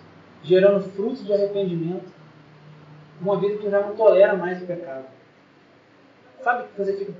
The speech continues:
nervoso com você mesmo? Você, "Cara, eu não aguento mais ser quem eu sou, cara." Eu fico assim, às vezes, eu, tem vezes que eu tenho que pegar até leve, porque começa a ca-, a cabeça começa a doer, começa a ficar nervoso. Eu não posso continuar sendo o jeito que eu sou.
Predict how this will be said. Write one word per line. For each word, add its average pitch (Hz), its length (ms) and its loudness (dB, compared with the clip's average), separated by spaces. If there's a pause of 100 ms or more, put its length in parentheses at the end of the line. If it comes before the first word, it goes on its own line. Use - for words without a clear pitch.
(180)
nervoso 190 540 -2
com 180 60 -6
você 170 180 -6
mesmo? 190 280 -6
Você, 208 140 -16
"Cara, 214 200 -14
eu 202 40 -10
não 220 80 -10
aguento 180 640 0
mais 185 260 -10
ser - 260 -10
quem 196 120 -12
eu - 180 -8
sou, 196 120 0
cara." - 220 -12 (480)
Eu 147 80 -16
fico 226 160 -10
assim, 240 160 -6
às 202 120 -2
vezes, 190 360 4 (680)
eu, 196 260 0
tem 202 100 -4
vezes 208 200 -6
que - 60 -8
eu - 40 -16 (360)
tenho 214 140 -14
que - 60 -18
pegar 208 200 6
até 233 200 2
leve, 185 380 6
porque 208 240 -6
começa 196 320 -8
a - 40 -10
ca-, 180 200 -14 (120)
a - 40 -20
cabeça 190 280 -6
começa 190 260 -14
a 180 40 -10
doer, 160 220 -8
começa 175 160 -10
a - 40 -20
ficar 185 120 -20
nervoso. 156 320 -18 (1120)
Eu 165 80 -4
não 170 280 -4 (180)
posso 175 200 -10
continuar 180 340 -8
sendo 175 180 -8
o 170 40 -4
jeito 175 160 -4
que 180 60 -6
eu 175 160 -6
sou. 156 140 -10